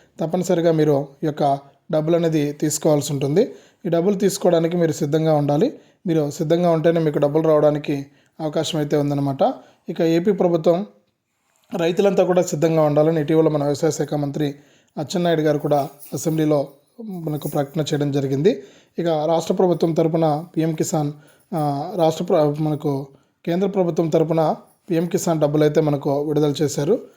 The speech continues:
మరి కేంద్ర ప్రభుత్వం కూడా మనకు ఈ పీఎం కిసాన్ డబ్బులనైతే విడుదల చేయడానికి సిద్ధంగా ఉంది.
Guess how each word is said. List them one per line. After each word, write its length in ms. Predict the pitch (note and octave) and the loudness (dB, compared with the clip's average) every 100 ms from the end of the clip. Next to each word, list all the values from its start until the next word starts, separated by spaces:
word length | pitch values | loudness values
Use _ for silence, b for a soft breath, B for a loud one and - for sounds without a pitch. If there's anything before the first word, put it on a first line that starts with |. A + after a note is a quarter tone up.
| b b | b b
మరి 300 | E3 D3+ D3 F3 - | -4 -4 -4 -8 -2
కేంద్ర 220 | E3 F#3+ | 2 2
ప్రభుత్వం 400 | F#3 F3 D#3+ E3+ | 2 0 0 0
కూడా 160 | E3+ E3 | 2 2
మనకు 300 | D3+ D3 D3+ | 0 0 -2
ఈ 80 | |
పీఎం 260 | D3 D#3 D#3+ | 0 -2 -2
కిసాన్ 300 | D#3+ E3+ D#3 | -2 -2 0
డబ్బులనైతే 600 | C#3+ D3 D3 C#3 D#3 C3 - b b F3+ | 0 0 -2 0 0 -2 -8 b b -6
విడుదల 240 | D#3 E3 D#3 | -2 -2 0
చేయడానికి 600 | D3+ D3 C#3+ D3 C3+ D#3+ - | 2 2 0 -4 -6 -6 -6
సిద్ధంగా 440 | D#3 C#3+ D3+ C#3+ | -2 0 2 0
ఉంది. 280 | C#3 F3+ | 2 2